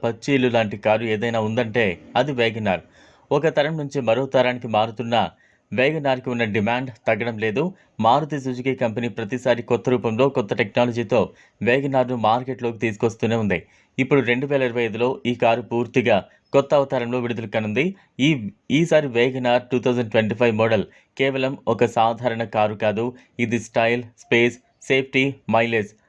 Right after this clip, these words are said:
అన్నింటినీ కలిపిన పర్ఫెక్ట్ ఫ్యామిలీ కార్. మునుపటి మోడల్స్తో పోలిస్తే ఈ కొత్త వెర్షన్‌లో చాలా మార్పులు జరిగాయి. బాహ్య ఆకృతి గురించి, కొత్త WagonR మరింత స్టైలిష్ లుక్స్‌తో, కాస్త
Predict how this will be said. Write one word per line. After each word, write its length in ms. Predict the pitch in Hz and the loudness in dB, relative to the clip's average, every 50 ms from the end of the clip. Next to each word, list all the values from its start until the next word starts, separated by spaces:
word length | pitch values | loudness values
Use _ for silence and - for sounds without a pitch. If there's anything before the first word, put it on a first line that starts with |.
| _ - - | _ -4 -2
అన్నింటినీ 460 | 123 135 156 160 151 131 139 135 135 131 | -2 -2 -2 -4 -6 -6 -4 -4 -2 -2
కలిపిన 340 | 123 113 113 113 135 127 120 101 87 - _ _ _ _ _ _ _ - | -2 -4 -4 -4 -2 0 0 0 -2 -4 _ _ _ _ _ _ _ 0
పర్ఫెక్ట్ 420 | 143 143 143 143 - 147 - - - | 0 0 0 2 -2 -2 -2 -2 -2
ఫ్యామిలీ 300 | 139 135 135 131 131 131 - | -2 -2 -2 -2 -6 -6 -2
కార్. 180 | - 117 98 98 - _ _ _ _ _ - | 0 0 0 0 -4 _ _ _ _ _ -2
మునుపటి 400 | 120 131 151 165 160 175 160 156 135 | 2 2 2 4 4 2 2 2 2
మోడల్స్తో 400 | 131 127 123 123 117 110 120 123 113 | 2 2 2 2 -2 -2 -2 -2 -2
పోలిస్తే 420 | 101 117 110 107 101 - - 123 135 143 - - - | 0 0 -2 -2 -2 0 0 0 0 0 -2 -2 0
ఈ 80 | 120 117 120 | 0 2 4
కొత్త 220 | 135 123 123 - 143 | 2 2 4 2 2
వెర్షన్‌లో 460 | 123 127 120 - - 117 110 117 120 120 120 - | 2 2 0 0 -2 -2 0 0 0 0 0 0
చాలా 260 | 120 113 117 127 127 120 | 2 2 2 0 -2 -2
మార్పులు 340 | 117 117 120 113 104 120 117 107 113 | -2 -2 -2 -2 -4 -6 -4 0 0
జరిగాయి. 320 | 107 107 101 107 92 87 82 - - | 0 0 2 0 0 0 -2 -2 2
బాహ్య 320 | 123 127 135 123 139 139 127 120 | 2 2 2 2 0 0 2 2
ఆకృతి 380 | 120 123 123 - 127 123 120 123 | 0 0 -2 -4 -4 -2 0 0
గురించి, 380 | 104 110 104 107 101 - 107 90 - _ _ _ _ _ - | 0 0 0 0 -2 -2 -2 -2 -2 _ _ _ _ _ 0
కొత్త 220 | 156 156 151 - 170 | 0 0 2 2 2
WagonR 500 | 139 135 131 127 123 120 120 120 123 127 123 107 - - | 4 4 4 4 2 0 2 2 0 0 -2 -10 -4 0
మరింత 300 | 117 123 139 139 139 147 135 - | 0 0 0 0 -4 -6 -6 -6
స్టైలిష్ 420 | - - 120 117 117 123 120 - - | 0 0 0 2 2 -2 -4 -4 -6
లుక్స్‌తో, 360 | 117 117 98 - - - 139 160 160 - _ _ _ - | -8 -8 -8 -8 0 2 2 2 2 -2 _ _ _ 0
కాస్త 320 | 127 135 147 156 - - | 2 2 2 2 2 0